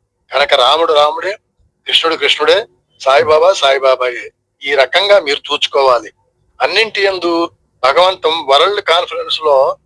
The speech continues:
"నేను దేవుడు అని స్వామి చెప్పాడు" అన్నాడు. అంత మాత్రముతోనే నేను సరిపెట్టలేదు.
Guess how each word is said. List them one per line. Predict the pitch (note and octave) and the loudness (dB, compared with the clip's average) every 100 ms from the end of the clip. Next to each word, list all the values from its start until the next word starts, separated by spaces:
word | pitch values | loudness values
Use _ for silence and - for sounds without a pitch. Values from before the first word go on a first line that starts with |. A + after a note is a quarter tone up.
| _ _ _ D3 | _ _ _ -2
"నేను | F#3+ G#3 F#3 | 0 0 0
దేవుడు | E3 F#3 G3 F#3+ G3+ A3+ _ _ _ _ _ _ _ | -2 -2 0 0 -2 -6 _ _ _ _ _ _ _
అని | D3+ F#3+ | -2 0
స్వామి | - D3+ G3 | 2 2 0
చెప్పాడు" | F#3 D#3+ - D3+ D3+ G#3+ - | -4 -8 -2 0 0 -4 -8
అన్నాడు. | B2 A2+ G#2+ G2 _ _ _ _ _ - | -12 -8 -8 -10 _ _ _ _ _ -6
అంత | D3+ G#3 | 0 2
మాత్రముతోనే | G#3 G3+ G#3 G#3 G3+ G3 G#3 | 2 0 -2 -2 -2 -4 -4
నేను | E3+ E3 | -4 -6
సరిపెట్టలేదు. | D3 - F3 - D#3+ D#3 | -8 -8 -8 -6 -4 -4